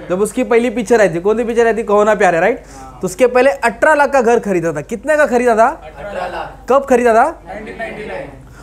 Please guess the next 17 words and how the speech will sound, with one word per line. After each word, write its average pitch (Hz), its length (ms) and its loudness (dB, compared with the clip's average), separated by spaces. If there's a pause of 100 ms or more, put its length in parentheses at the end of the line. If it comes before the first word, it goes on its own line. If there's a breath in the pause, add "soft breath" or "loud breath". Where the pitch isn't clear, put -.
(240 loud breath)
और 202 400 6 (220)
फिर 233 120 -2
Krish 269 360 -4
ने 320 120 -2
क्या 302 160 0
किया? 254 200 0
उसके 240 200 -4
बेटे 226 260 0
ने 240 140 -4
घर 196 260 -2
को 233 140 2
बेच 202 300 2
दिया। 175 120 -2
देखो 208 180 -2
सोल्ड 214 320 0
बोला 214 180 0
ना, 214 200 0